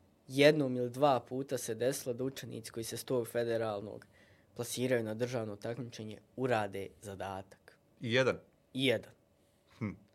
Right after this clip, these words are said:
Speaker 1: I bilo je, koliko znam, nekih ideja da se spajaju federalna, ali ne pretjerane volje, ne znam sad s koje strane, i sad ne bi dolazim u te neke stvari koje ne znam toliko, ali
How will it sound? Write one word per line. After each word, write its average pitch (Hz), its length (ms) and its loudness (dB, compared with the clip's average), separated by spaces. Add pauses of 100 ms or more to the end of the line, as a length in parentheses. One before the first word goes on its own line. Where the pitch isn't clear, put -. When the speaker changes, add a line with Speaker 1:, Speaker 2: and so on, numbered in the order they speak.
(1200)
Speaker 1:
I 120 140 -4
bilo 160 360 10
je, 123 80 10
koliko 127 300 -4
znam, 131 240 4
nekih 123 380 -4
ideja 123 340 4
da 107 120 -4
se - 160 -10
spajaju 156 600 10
federalna, 127 1080 4
ali 117 320 -2
ne 123 180 2
pretjerane 104 680 -4
volje, 104 400 -2 (280)
ne 110 220 -2
znam 92 160 -10
sad 104 160 -8
s - 40 -12
koje 110 200 0
strane, 123 340 2
i 123 40 -4
sad 127 180 0
ne 131 420 4
bi 123 80 0
dolazim 131 400 2
u 123 40 -6
te 139 140 0
neke 143 180 -2
stvari 156 260 4
koje 147 120 0
ne 170 100 8
znam 165 180 2
toliko, 180 360 4
ali 156 240 8